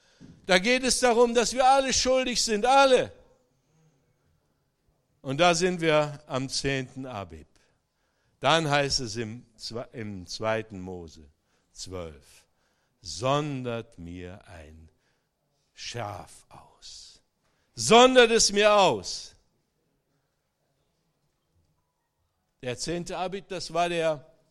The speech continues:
ich hab's nachgeguckt, das ist der sechste Monat im Jahr der Kanaaniter, der siebte Monat in der bürgerlichen jüdischen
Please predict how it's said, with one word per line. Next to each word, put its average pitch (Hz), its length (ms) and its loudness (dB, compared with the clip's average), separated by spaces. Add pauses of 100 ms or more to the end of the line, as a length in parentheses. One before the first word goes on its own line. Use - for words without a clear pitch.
(520)
ich 120 60 -10
hab's 113 200 -8
nachgeguckt, 170 800 -8 (960)
das 127 180 -8
ist - 40 -6
der 131 100 -6
sechste 143 400 -2
Monat 135 440 -4
im 113 180 -12
Jahr 120 300 0
der 113 120 -4
Kanaaniter, 117 760 -8
der 120 120 -8
siebte 127 380 -10
Monat 117 420 -8 (300)
in 123 120 -12
der 123 100 -2
bürgerlichen 113 720 -6
jüdischen 104 680 -14